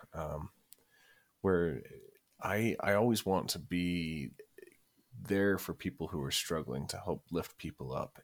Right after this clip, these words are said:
And I, in a world where we are growing more and more, like,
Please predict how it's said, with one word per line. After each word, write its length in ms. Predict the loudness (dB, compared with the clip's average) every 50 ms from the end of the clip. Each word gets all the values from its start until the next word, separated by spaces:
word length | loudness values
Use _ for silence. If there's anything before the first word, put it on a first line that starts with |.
| -16 -12
And 400 | -10 -10 -10 -10 -10 -12 -12 -14 -18 _ _ _ _ _ _ _ _ _ _ _ _ _ _ _ _ _ _ _ _ _ _ _ _ _ _ _ _ _ _ _ _ -4
I, 520 | -2 0 0 2 2 2 2 0 -2 -4 -6 -10 -14 _ -20 -20 _ _ _ _ _ _ _ _ -2
in 100 | 0 0
a 60 | 2
world 540 | 2 2 4 4 6 6 6 6 4 2 0
where 140 | 0 0 0
we 240 | 2 2 0 2 2
are 120 | 0 0
growing 560 | -2 -2 0 0 2 2 2 0 0 -4 -4 -4
more 320 | -2 0 2 2 2 2
and 100 | 2 2
more, 380 | 2 2 2 2 0 0 -2 -6 -10 _ _ _ _ _ _
like, 240 | -8 -6 -6 -6 -8